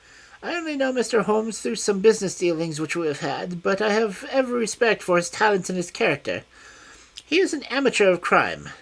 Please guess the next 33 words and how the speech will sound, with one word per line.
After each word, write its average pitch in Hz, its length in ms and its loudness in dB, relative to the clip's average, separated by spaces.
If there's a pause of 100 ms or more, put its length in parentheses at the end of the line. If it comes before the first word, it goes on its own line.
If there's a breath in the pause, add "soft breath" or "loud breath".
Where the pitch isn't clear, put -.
(120)
as 143 180 -6
I 240 140 0
am 233 160 2
of 190 180 -2
disease. 147 640 -6 (460 soft breath)
For - 140 -12
him 320 300 -2
the 262 60 6
villain, 165 580 4 (380 soft breath)
for - 160 -12
me 254 360 -2
the 240 120 -2
microbe. 156 640 -4 (340 loud breath)
There 240 260 -4
are 233 60 -4
my 214 180 -4
prisons, - 840 -6 (800 loud breath)
he 294 60 0
continued, 240 560 -10
pointing 220 400 -10
to 185 120 -6
a 139 60 -2
row 247 320 -2
of 165 140 -2
bottles 139 500 0
and 120 160 -10
jars 82 560 -8
which 101 200 -6
stood 269 200 -8
upon 170 260 -4
a 165 40 -4
side 104 420 -8
table. 78 360 -12